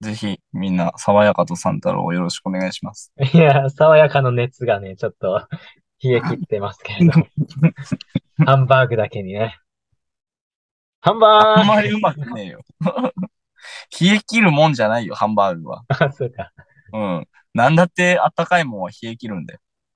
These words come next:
Speaker 2: あ、そうっすか。
Speaker 1: うん。
Speaker 2: あ、どうした？
Speaker 1: <laughs> お前、お前もめんどくさくなってんじゃないか。
Speaker 2: あと、二個あるよ。沼津に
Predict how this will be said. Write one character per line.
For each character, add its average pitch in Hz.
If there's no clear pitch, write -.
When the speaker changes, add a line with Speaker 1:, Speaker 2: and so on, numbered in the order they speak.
Speaker 2:
あ、 127
そ 127
う -
っ 101
す -
か。 -
Speaker 1:
う -
ん。 82
Speaker 2:
あ、 113
ど 107
う -
し -
た？ -
Speaker 1:
<laughs> 175
お 180
前、 170
お 156
前 156
も -
め -
ん 165
ど 160
く -
さ -
く -
な 117
っ 120
て -
ん -
じ -
ゃ -
な 117
い -
か。 -
Speaker 2:
あ 226
と、 117
二 175
個 117
あ 113
る 87
よ。 85
沼 143
津 104
に 90